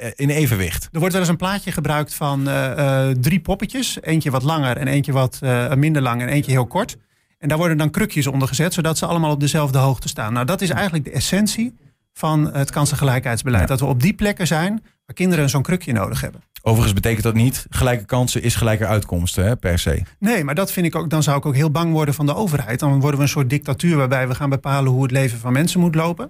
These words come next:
Speaker 2: Daar kunnen we niet aan beginnen. Maar wat we wel kunnen doen, is zorgen dat er krukjes staan. Want als,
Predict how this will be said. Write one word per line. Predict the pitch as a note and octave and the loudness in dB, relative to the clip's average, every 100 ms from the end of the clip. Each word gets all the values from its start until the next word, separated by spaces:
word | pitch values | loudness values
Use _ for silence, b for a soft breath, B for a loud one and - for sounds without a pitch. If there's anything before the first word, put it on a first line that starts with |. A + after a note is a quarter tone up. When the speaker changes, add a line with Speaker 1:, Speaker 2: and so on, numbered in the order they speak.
| - | -6
Speaker 2:
Daar | C#3+ C#3+ | -4 0
kunnen | D3 C3 | 2 2
we | |
niet | B2 | 2
aan | A2+ | 0
beginnen. | A2+ A#2 E3 B3 b b b b | 0 0 0 0 b b b b
Maar | C#3+ | -2
wat | C#3+ | 0
we | C3 | 2
wel | D#3 G#3 | 0 0
kunnen | G3+ F3 | -2 0
doen, | F3 | 0
is | F3 | 0
zorgen | - F#3 D3 | 0 0 0
dat | C3+ | -2
er | - | -4
krukjes | F3 F3+ C3 | -8 -6 -6
staan. | - A2 G#2 | -4 -4 0
Want | A#2+ B2+ | -2 0
als, | C#3+ C#3 | 0 0